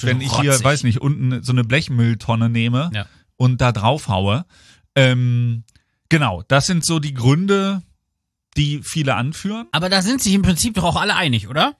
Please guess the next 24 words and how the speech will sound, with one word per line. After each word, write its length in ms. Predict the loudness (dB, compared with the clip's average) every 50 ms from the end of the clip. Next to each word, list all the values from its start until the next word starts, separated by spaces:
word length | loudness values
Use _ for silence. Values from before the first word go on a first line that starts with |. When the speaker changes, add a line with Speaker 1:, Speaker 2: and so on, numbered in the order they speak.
| _ -10 -2
Speaker 1:
Also 240 | 0 0 0 0 -2
ist 140 | -2 0
das 140 | 0 0 -2
so 60 | -2
eine 120 | -2 -2 0
Sa-, 140 | 0 0 0
ist 180 | 0 -2 -2
das 160 | -2 -2 -2
was 200 | -2 -4 -2 0
hart 220 | 0 0 0 -2 -6
diskutiertes? 760 | -8 -8 -6 -6 -6 -8 -6 -6 -6 -6 -8 -8 -10 -12 _ _ _ _ _ _ _ _ _ _ _ _ -4
Speaker 2:
Ich 160 | -4 -2 0
glaube, 340 | 2 0 0 0 0 -4 -6
es 220 | -6 -4 -6 -8
ist, 360 | -8 -8 -8 -6 -6 -6 -6 _ _ _ _ _ _ _ _ _ _ _ _ _ _ _ _ _ _ _ _ _ _ -6
es 120 | -6 -2
sind 180 | -2 -2 -2 -2
sich 220 | -4 -8 -10 -10
fast 340 | -8 -8 -8 -8 -8 -6 -6
alle 220 | -4 -2 -2 -2
einig, 440 | -2 -4 -4 -4 -6 -8 -10 -10 -8
obwohl 260 | -8 -6 -4 -4 -4
ich 120 | -4 -4 -2
bei, 260 | -2 -2 -2 -4